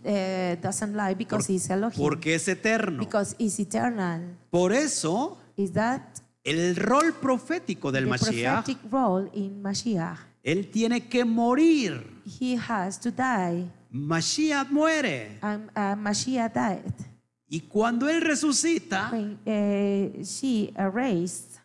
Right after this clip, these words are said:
Speaker 2: ahora sí puede ir a tomar a Israel como esposa.
Speaker 1: he's going to take again with, with Israel like his wo-,
Speaker 2: Una
Speaker 1: wife.
Speaker 2: de las últimas palabras que vemos en
Speaker 1: In the
Speaker 2: la,
Speaker 1: last word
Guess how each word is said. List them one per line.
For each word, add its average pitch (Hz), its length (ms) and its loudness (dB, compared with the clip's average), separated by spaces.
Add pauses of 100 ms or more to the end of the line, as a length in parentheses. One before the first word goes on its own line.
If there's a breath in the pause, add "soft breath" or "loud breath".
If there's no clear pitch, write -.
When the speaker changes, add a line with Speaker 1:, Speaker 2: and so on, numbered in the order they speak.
(280)
Speaker 2:
ahora 160 280 0
sí 170 140 0
puede 185 380 0
ir 233 200 2
a 202 40 -2
tomar 214 440 0
a 156 80 2
Israel 135 520 -2
como 123 200 -4
esposa. 117 520 -8 (200)
Speaker 1:
he's 202 220 -2
going 240 280 -2
to 262 120 -6
take 185 440 -2
again 185 540 -4 (100)
with, 185 180 -8
with 196 260 -2
Israel 175 600 0
like 170 260 -2 (100)
his 160 240 -6
wo-, 175 180 0
Speaker 2:
Una 175 240 4
Speaker 1:
wife. 196 100 2
Speaker 2:
de 180 60 2
las 160 220 -2
últimas 226 400 0
palabras 226 540 -2
que 165 140 -2
vemos 214 380 -2
en 208 100 2
Speaker 1:
In - 40 0
the 214 100 6
Speaker 2:
la, 226 340 2
Speaker 1:
last 196 260 -4
word 190 480 2